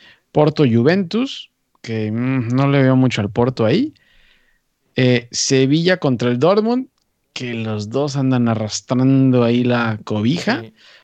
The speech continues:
Speaker 1: El Atlético contra el Chelsea, bueno.
Speaker 2: Oye, que el
Speaker 1: Lazio,
Speaker 2: Chelsea anda
Speaker 1: Bayern,
Speaker 2: cojeando, ¿no?
Speaker 1: Atalanta,
Speaker 2: Ahorita,
Speaker 1: Madrid,
Speaker 2: ahorita te platico.
Speaker 1: fácil.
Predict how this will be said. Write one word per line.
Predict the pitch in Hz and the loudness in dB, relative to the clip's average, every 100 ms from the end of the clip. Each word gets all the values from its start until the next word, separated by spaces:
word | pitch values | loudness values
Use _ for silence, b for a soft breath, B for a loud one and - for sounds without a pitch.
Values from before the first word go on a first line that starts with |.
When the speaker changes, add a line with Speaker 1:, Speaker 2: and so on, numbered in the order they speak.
| b | b
Speaker 1:
El | - 117 | -2 0
Atlético | 113 143 143 170 135 | 2 0 2 2 2
contra | 120 117 | 0 -2
el | 110 | -4
Chelsea, | 107 147 147 196 214 - _ _ _ _ _ _ _ _ _ _ _ _ _ | -2 -2 0 -2 -4 -8 _ _ _ _ _ _ _ _ _ _ _ _ _
bueno. | 123 131 160 214 262 _ _ _ _ _ _ _ _ _ _ _ _ _ _ _ _ _ | -4 -2 -2 -4 -10 _ _ _ _ _ _ _ _ _ _ _ _ _ _ _ _ _
Speaker 2:
Oye, | 127 123 | -6 0
que | |
el | 123 | 2
Speaker 1:
Lazio, | 135 139 170 | 0 0 2
Speaker 2:
Chelsea | 170 156 - | 4 4 4
anda | - - | 4 2
Speaker 1:
Bayern, | - 127 | 2 0
Speaker 2:
cojeando, | 139 147 170 160 127 | 0 -2 -2 -4 -4
¿no? | 127 156 | -6 -6
Speaker 1:
Atalanta, | 226 139 127 131 131 151 143 | -4 -4 -2 -2 -2 0 0
Speaker 2:
Ahorita, | 127 | 0
Speaker 1:
Madrid, | 117 117 123 190 190 | -2 -4 -2 -4 -6
Speaker 2:
ahorita | 127 139 | -12 -12
te | 147 | -12
platico. | 127 110 107 160 | -12 -14 -8 -6
Speaker 1:
fácil. | 185 - 277 349 | -6 -6 -8 -8